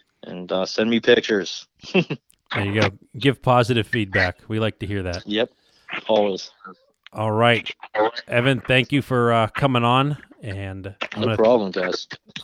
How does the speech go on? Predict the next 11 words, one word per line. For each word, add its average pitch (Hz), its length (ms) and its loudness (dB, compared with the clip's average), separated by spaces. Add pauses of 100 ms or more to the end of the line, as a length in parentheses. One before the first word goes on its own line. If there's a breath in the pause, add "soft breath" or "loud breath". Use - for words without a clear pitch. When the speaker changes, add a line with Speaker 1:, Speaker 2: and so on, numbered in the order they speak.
Speaker 2:
All 101 80 -12
right. 104 340 -6
We're 110 140 -4
gonna 117 160 -2
thank 131 300 -2
our 120 100 4
sponsors 123 540 2
real 117 160 -2
quick 123 360 -4
here. 113 260 -2 (520 loud breath)
Uh, 101 440 -2